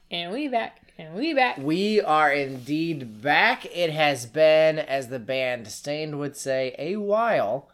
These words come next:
Speaker 2: since we have recorded a Bibliovile podcast. It has been since, I looked this up just today, March.
Speaker 1: Oof.
Speaker 2: Yeah, you
Speaker 1: That's a
Speaker 2: wanna,
Speaker 1: lot of months.
Speaker 2: you wanna know why we have to record a Bibliovile?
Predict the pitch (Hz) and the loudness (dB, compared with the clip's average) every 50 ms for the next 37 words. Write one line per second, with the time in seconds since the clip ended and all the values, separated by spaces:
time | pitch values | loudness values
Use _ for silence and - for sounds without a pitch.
0 | _ _ _ _ _ _ _ _ - - - - - - - - 147 151 165 165 | _ _ _ _ _ _ _ _ -14 -10 -8 -6 -6 -6 -4 -2 -2 -2 -2 -4
1 | 160 - - 135 135 143 143 139 135 131 131 123 117 120 113 - - 135 131 127 | -6 -8 -8 -6 -4 -2 -2 -2 -2 -2 -2 -2 -4 -8 -10 -4 -2 0 0 0
2 | 127 120 117 117 120 117 107 113 127 120 131 127 123 117 120 107 104 104 - - | 0 -2 -4 -8 -8 -8 -8 -8 -6 -4 -4 -4 -2 -2 -2 -2 -2 -4 -6 -4
3 | - 147 151 165 160 - 175 170 170 170 - 143 143 139 139 127 - 151 147 147 | -2 0 2 0 0 0 0 -2 -2 -2 -6 -8 -10 -10 -8 -6 -4 -6 -6 -6
4 | - - 156 147 143 - - 127 127 127 135 135 - 143 135 - 147 139 - - | -6 -6 -6 -6 -6 -6 -6 -6 -4 -4 -6 -8 -10 -10 -4 -4 -4 -4 -4 -8
5 | 131 123 120 147 160 - - - 139 156 170 175 170 160 - - _ _ _ - | -16 -10 -8 -8 -8 -8 -10 -6 -2 -2 0 0 -2 -4 -8 -16 _ _ _ -14
6 | 120 127 135 147 175 208 214 175 - - - - - - - - - _ _ _ | -10 -4 0 4 6 6 6 6 2 -4 -8 -8 -8 -10 -12 -14 -18 _ _ _
7 | _ _ - 269 269 294 330 302 202 - - - - - - - - _ _ - | _ _ 0 4 6 8 8 6 6 2 -2 -6 -18 -20 -20 -20 -20 _ _ 2
8 | 131 147 180 277 294 302 - 196 165 156 151 180 226 214 151 151 156 196 - 151 | 6 8 8 8 8 8 6 6 4 2 4 4 4 4 2 2 2 2 4 6
9 | 156 160 170 175 180 180 180 175 160 139 131 131 131 139 151 170 185 202 196 190 | 6 6 6 4 4 6 6 6 6 6 6 4 6 6 6 6 4 4 4 2
10 | 175 151 165 170 175 170 - - 170 165 165 156 - - 160 156 156 165 175 175 | 2 2 2 0 0 0 -4 -6 -4 -2 -2 -2 -2 0 2 2 2 2 2 0
11 | 156 143 135 131 139 139 156 170 175 165 170 180 180 190 220 226 - | -2 -2 -2 -4 -4 -4 -2 -2 -2 0 0 2 2 2 0 -2 -6